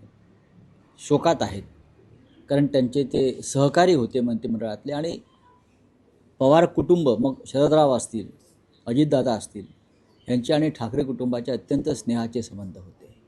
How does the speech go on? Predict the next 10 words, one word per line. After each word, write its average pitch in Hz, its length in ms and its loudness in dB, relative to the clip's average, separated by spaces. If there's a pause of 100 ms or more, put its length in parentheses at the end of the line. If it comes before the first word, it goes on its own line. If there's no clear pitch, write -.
(840)
त्याच्यामुळे 139 440 -2 (160)
स्वतः 120 420 -2 (920)
उद्धव 147 260 0
ठाकरेसुद्धा 113 640 -8 (1800)
लवकरच 123 440 -2
आपल्यासमोर 120 540 -6
येऊन 113 200 -4
दुःख 107 260 -10
व्यक्त 101 340 -10
करतील. - 260 -20